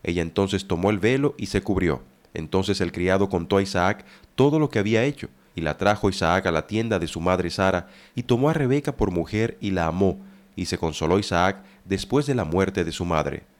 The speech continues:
Abraham tomó otra mujer cuyo nombre era Setura, la cual le dio a luz a Simram,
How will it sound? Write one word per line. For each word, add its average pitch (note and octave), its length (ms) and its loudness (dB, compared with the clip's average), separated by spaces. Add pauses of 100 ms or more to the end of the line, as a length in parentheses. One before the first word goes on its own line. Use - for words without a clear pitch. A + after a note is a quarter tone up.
(160)
Abraham C3 460 2
tomó B2 340 4
otra A#2+ 200 2
mujer G#2 520 0
cuyo G2+ 280 0
nombre C#3+ 360 0
era A#2+ 140 0
Setura, F#2 480 -2 (240)
la F2 180 -2
cual A2+ 200 4
le F#2+ 80 2
dio G#2+ 160 4
a - 20 2
luz A2 240 0
a F#2+ 80 -8
Simram, F2 560 0